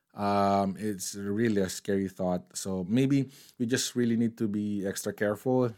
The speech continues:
you know, alcohol all the way, and mask, and, uh, P P Es, all of the stuff. So, guys, kung kayo, magtatrabaho kayo at babalik na kayo sa wildness, you know, sa, sa companies nyo and sa cities and whatever, uh, make sure to bring alcohol, sanitizer with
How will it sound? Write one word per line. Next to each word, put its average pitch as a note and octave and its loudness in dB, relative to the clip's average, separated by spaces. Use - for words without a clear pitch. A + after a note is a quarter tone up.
you G2 -6
know, G2 -4
alcohol G2 -2
all F#2 -2
the G2 -2
way, A2 4
and E2+ -8
mask, G2+ 0
and, E2 -12
uh, E2+ -6
P G#2+ -2
P G#2 0
Es, - -4
all G#2+ 4
of G#2 -2
the G2+ 0
stuff. G2+ 0
So, - -6
guys, B2+ 4
kung G2 0
kayo, C3 8
magtatrabaho G#2 2
kayo A#2 6
at G2 0
babalik F#2 2
na F#2+ -2
kayo F#2 -2
sa F#2 -4
wildness, F#2 -2
you F2+ -6
know, G2 -4
sa, F#2 -4
sa F2 -8
companies F#2+ 0
nyo F#2+ -2
and F2 -8
sa - -12
cities G2+ -8
and F2 -10
whatever, F#2 2
uh, F#2 4
make G2 4
sure G#2 -2
to F#2+ -4
bring F#2 2
alcohol, F#2 -4
sanitizer F#2 -4
with F#2 -2